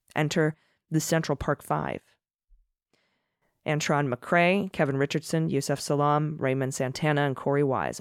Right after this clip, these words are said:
all under sixteen years old, all rounded up along with seven other black and brown boys after a string of crimes, including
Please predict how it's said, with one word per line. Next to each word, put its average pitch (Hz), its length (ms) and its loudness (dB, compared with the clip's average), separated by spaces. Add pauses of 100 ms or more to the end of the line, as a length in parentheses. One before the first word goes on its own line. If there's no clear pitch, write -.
all 190 360 6
under 170 240 2
sixteen - 500 -6
years 139 220 -2
old, 113 260 -6 (400)
all 165 260 8
rounded 175 300 6
up 147 180 6
along 143 220 2
with 139 100 0
seven 143 240 0
other 151 160 4
black 151 280 0
and 160 100 0
brown 147 240 2
boys 120 320 0 (240)
after 147 220 0
a 139 40 2
string 170 280 2
of 165 80 -2
crimes, 143 320 0
including 170 480 0